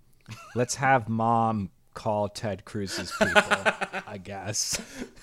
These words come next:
Speaker 2: <laughs> Don't let Mom talk to Ted Cruz.
Speaker 1: <laughs>
Speaker 2: Um,
Speaker 1: Okay, so the, the
Speaker 2: anyhow.
Speaker 1: real deal, um, if you've noticed, uh, and we may have mentioned one of these in the past, but there's several things that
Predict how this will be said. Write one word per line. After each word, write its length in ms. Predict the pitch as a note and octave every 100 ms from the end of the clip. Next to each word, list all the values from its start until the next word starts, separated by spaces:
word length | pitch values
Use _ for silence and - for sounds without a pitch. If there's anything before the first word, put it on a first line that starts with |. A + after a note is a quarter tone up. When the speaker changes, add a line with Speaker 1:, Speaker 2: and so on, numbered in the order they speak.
| -
Speaker 2:
<laughs> 520 | - - - - F3+ A#2+
Don't 280 | C#3 C3 A#2
let 160 | G#2
Mom 240 | A2+ G#2+ A2
talk 260 | A2 -
to 80 | A2+
Ted 260 | - G2+ -
Cruz. 300 | A2 G#2 -
Speaker 1:
<laughs> 680 | G4 G#4+ - - - - -
Speaker 2:
Um, 300 | C#3+ C#3 C3 - _ _ - F4+ F#4+ D#4+ D3+
Speaker 1:
Okay, 220 | D3 A#2+
so 200 | D3 B2+
the, 100 | B2+
the 60 | D3
Speaker 2:
anyhow. 360 | B2 G#2+ D#3+
Speaker 1:
real 180 | A#3+ C4
deal, 300 | F#3 C#3+ B2+ - - - _ D#3
um, 440 | D3 C#3 B2+ A#2 _ _ _ _ _ _ _ D#3
if 120 | C#3+
you've 260 | E3+ D#3 D3
noticed, 680 | C#4+ A#3+ A2 A2+ - - - _ _ _ _ -
uh, 40 | B2 B2 B2 A#2+ F#2
and 180 | C3+ D3
we 160 | F3+
may 260 | D3 D3+ C#3+
have 200 | B2+ A2
mentioned 340 | B2 A#2 B2+ A#2
one 100 | A2
of 60 |
these 180 | A2+ G#2+
in 80 | G#2+
the 60 | G2+
past, 520 | A2 G2 G2 - -
but 260 | A#2 G2+ _ _ _ _ _ _ _ _ -
there's 200 | D3+ -
several 340 | G#3 C4+ C4
things 500 | - F#3+ D#3+ C#3+ - -
that 420 | C3 B2+ A2